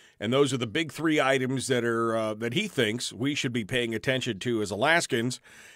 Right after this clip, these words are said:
And, uh, again, like I said, he obviously wants to see my blood boil because he wants to <laughs> revisit the whole doctor thing from yesterday,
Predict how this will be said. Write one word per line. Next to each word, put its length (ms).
And, 380
uh, 380
again, 440
like 160
I 80
said, 340
he 260
obviously 480
wants 300
to 80
see 180
my 180
blood 260
boil 320
because 320
he 80
wants 340
to 100
<laughs> 0
revisit 640
the 140
whole 160
doctor 480
thing 260
from 220
yesterday, 720